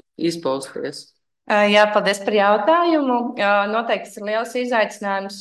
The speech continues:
Speaker 2: jo pieredzes iestādes vadīšanā man nav, ā, bet, ā,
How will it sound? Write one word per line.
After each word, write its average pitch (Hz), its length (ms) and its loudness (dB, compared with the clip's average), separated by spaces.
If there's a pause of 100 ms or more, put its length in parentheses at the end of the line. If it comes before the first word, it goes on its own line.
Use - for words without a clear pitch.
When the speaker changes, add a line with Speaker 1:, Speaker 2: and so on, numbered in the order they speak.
Speaker 2:
jo 190 160 -2 (880)
pieredzes 220 640 -4
iestādes 214 640 -2
vadīšanā 208 540 -2 (100)
man 185 160 -8
nav, 208 300 0 (160)
ā, 202 100 -2 (300)
bet, 202 340 -2
ā, 196 460 -2